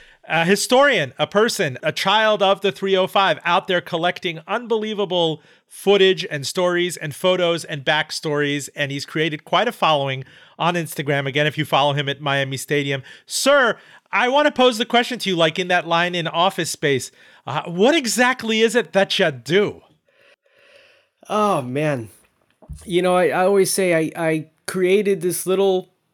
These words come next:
Speaker 2: labor of love, you know, that, uh, I look at it as, like,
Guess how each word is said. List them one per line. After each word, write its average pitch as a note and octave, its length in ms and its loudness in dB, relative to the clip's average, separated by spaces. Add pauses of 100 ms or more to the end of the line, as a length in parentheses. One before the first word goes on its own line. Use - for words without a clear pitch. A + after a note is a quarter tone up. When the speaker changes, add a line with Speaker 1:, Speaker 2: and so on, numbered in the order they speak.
(180)
Speaker 2:
labor F3+ 500 2
of D#3 160 0
love, A#2+ 560 -4 (640)
you B2 160 -4
know, A#2+ 420 -2 (320)
that, C3 320 -2
uh, B2+ 640 -4 (320)
I D#3 160 -4
look F3 280 0
at F#3+ 100 0
it F3+ 160 0
as, C#3+ 160 -4
like, C#3+ 480 -2